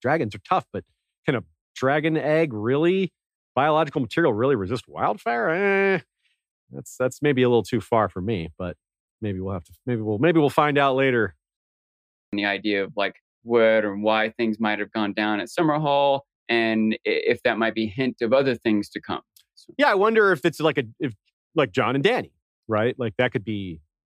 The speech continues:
Speaker 1: an issue between them.
Speaker 2: Yeah.
Speaker 1: Um, or, uh, well, other characters. <laughs> There's other possibilities,
Speaker 2: Yeah. <laughs>
Speaker 1: certainly, but that's, that, that one comes to mind. You men-, 'cause you mentioned Daario and Dany,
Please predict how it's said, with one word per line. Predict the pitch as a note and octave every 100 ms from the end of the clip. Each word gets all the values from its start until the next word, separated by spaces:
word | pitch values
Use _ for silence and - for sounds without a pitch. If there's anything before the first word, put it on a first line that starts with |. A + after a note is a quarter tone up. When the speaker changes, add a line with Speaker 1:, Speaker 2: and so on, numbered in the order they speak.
| _
Speaker 1:
an | A2
issue | G#2 - D#2+ D2 - _
between | - A2+ A2+
them. | B2+ D#2 - _ -
Speaker 2:
Yeah. | A2 A#2+ G2+ F#2+
Speaker 1:
Um, | F#2 F2+ F2+ -
or, | A2+ A2 G#2+ G#2 G#2 G2+ G2 - _ _ _ _ _ _ F#2+
uh, | G2 F#2+ G2 F#2 F#2
well, | B2 A2 A2
other | A#2+ A2
characters. | G#2+ F2 - - -
<laughs> | - D#3+ G#3+ - D4+
There's | C4 F3
other | F3+ D3
possibilities, | C3+ B2 A2+ G#2 G2+ G2+
Speaker 2:
Yeah. |
<laughs> | B2
Speaker 1:
certainly, | F#2+ F#2+ F#2+
but | G2 G2
that's, | C3+ - G2+ G2+
that, | C3+ C3+ -
that | C3+ B2+
one | A#2
comes | B2+ G#2+
to | A#2
mind. | A2 A#2
You |
men-, | A#2
'cause | A2+
you | B2+
mentioned | C3+ A2+ F#2+
Daario | A2+ A2 A2 G#2 G2 - _ _ G2+
and | F2+
Dany, | G2+ F2+ F2+ F2